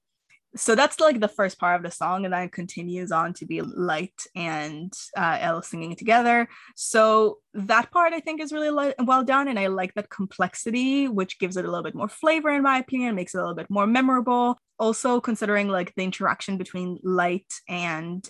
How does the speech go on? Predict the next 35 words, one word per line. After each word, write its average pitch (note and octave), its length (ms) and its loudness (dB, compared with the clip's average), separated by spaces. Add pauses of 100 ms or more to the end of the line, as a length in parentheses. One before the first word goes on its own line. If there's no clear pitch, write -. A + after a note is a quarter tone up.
Elle E3+ 260 2
are F3+ 180 -2
the F#3 120 -2
best - 480 -2
part F#3 420 0
of G3+ 160 -4
Death D#3+ 240 -4
Note, F3 360 -6 (640)
th-, - 160 0
like, A3 300 4
having D4 380 2
this D4+ 160 -2
is A3 180 -2
so G3 400 2
important, F3 800 -4 (480)
and F#3+ 260 4
I'm F#3+ 160 4
so G#3+ 240 4
glad G3 220 2
they F#3+ 220 0 (320)
do A#3 200 2
have C4+ 240 0
it, F#3+ 180 -4
'cause G3+ 140 -2
I F#3+ 60 6
was F#3+ 220 2
worried D3 440 -6
a D3+ 40 -4
little C#3 240 -2
bit. - 320 -10 (360)
I'll A3 280 4
talk C4+ 280 2
about E4 240 4
it B3 60 2
in G#3+ 120 -2